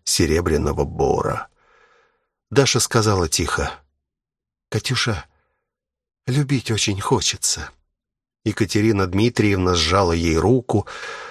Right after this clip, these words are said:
глаза её были полны слёз. Над лесом в зеленоватой влаге рассвета сияла большая звезда, переливаясь,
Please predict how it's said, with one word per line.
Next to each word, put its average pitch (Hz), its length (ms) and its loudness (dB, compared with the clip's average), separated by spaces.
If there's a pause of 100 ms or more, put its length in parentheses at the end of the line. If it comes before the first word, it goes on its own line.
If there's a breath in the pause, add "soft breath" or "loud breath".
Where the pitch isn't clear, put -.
(600 loud breath)
глаза 110 440 2
её 85 200 0
были 85 280 -2
полны 87 520 0
слёз. - 540 0 (1120)
Над 69 220 -4
лесом 127 600 0 (200)
в 92 80 -6
зеленоватой 135 840 2
влаге 107 400 0
рассвета 98 720 0
сияла 95 540 0
большая 104 720 2
звезда, 92 720 2
переливаясь, 78 840 2